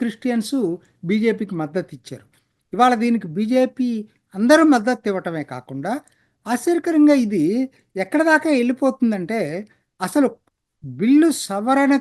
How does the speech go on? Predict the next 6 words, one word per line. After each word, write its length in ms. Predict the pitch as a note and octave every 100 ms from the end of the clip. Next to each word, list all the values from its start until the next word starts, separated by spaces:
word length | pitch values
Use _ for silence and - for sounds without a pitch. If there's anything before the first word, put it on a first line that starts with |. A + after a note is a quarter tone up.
| -
కనుక 520 | A#3 A#3 A#3 - A3+ A3
కాంగ్రెస్ 960 | A3 F#3+ G#3 G#3+ G#3+ G#3 G3+ F#3 F#3+ G3 _ _
ఎంపీలు 520 | E3 E3 F#3+ G#3+ G#3 F#3+
గనక 280 | F3+ F3 E3 E3 _ _ -
వ్యతిరేకించేటట్టయితే 1080 | E3+ F3 A3 F3+ F3 F#3 D#3 D3 D3 C#3 C#3+
మాత్రం, 500 | C#3+ C#3 F#3+ A#3